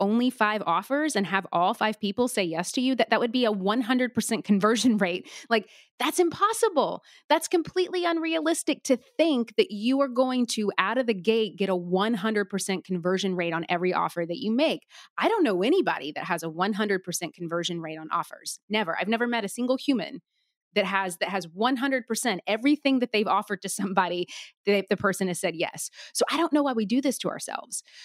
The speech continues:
So clearly, and this goes to my, my next bit about, um, getting laser focused on your sales, not only do you wanna be spending eighty percent of your time dedicated to sales,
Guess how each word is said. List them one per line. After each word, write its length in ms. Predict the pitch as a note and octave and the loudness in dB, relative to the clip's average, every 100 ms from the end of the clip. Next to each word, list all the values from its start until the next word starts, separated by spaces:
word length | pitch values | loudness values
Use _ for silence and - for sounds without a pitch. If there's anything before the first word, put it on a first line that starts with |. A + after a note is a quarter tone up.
| - | -4
So 180 | - G#3 | 2 2
clearly, 540 | - D#4+ F#4 A#3+ F#3+ | 2 0 2 0 0
and 100 | G3 | 0
this 120 | G#3 | -2
goes 160 | A3 G#3 | -4 -4
to 100 | F#3 | -4
my, 200 | F3+ F3+ F3+ - | -2 -2 -4 -4
my 100 | F#3 | -4
next 420 | F3 G3+ C#4 - - | 0 0 -2 -4 -2
bit 220 | F3 E3+ | 0 0
about, 420 | F3+ F3+ E3+ E3+ _ | -2 0 0 -4 _
um, 240 | F#3+ E3+ F3 | -4 -4 -2
getting 260 | G3+ G#3+ | -2 0
laser 240 | G3+ F#3+ F#3+ | 0 0 -2
focused 360 | F#3 F#3 F3+ | -4 -6 -6
on 80 | E3+ | -6
your 100 | D#3+ | -6
sales, 400 | - G#3+ E3+ - | -2 -2 -2 -4
not 160 | G#3 - | -4 -2
only 280 | B3 D4 E4 | 2 2 2
do 120 | C4 | 0
you 80 | A3 | -2
wanna 200 | G#3 F#3+ | -2 -2
be 100 | F#3 | -6
spending 380 | - G3 F3+ - | -4 -2 -2 -4
eighty 180 | G3 G#3+ | -4 -2
percent 300 | G#3 G3+ F#3+ | -2 -2 -4
of 100 | D#3+ | -4
your 80 | D#3+ | -8
time 460 | - A#3 A#3 F#3+ E3 | -6 -2 0 -2 -2
dedicated 580 | F3+ F#3 G3+ F#3+ E3+ | -2 -2 -2 -4 -4
to 80 | - | -8
sales, 560 | - E3+ D#3+ C4+ D#4 | -10 -6 -2 0 -2